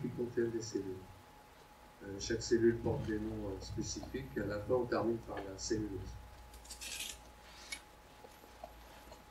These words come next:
Je m'étais dit, je notais pas le nom, que je me rappellerai le nom de cette plante,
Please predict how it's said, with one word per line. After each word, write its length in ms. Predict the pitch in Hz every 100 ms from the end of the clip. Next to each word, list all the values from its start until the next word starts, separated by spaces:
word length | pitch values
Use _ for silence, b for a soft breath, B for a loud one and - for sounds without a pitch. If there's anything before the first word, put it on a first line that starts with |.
| - - - - - 147 147 147 147 147 147 147 147 - - - - - - - - - - - - - -
Je 80 | -
m'étais 220 | 110 110
dit, 240 | 123 123 123
je 60 | 127
notais 220 | 135 139
pas 160 | 135
le 120 | 123 127
nom, 160 | 139
que 120 | 135 123
je 80 |
me 160 | 113 117
rappellerai 420 | 113 113 123 117
le 80 | 117
nom 140 | 117
de 60 | 113
cette 200 | - 120
plante, 260 | - 143 147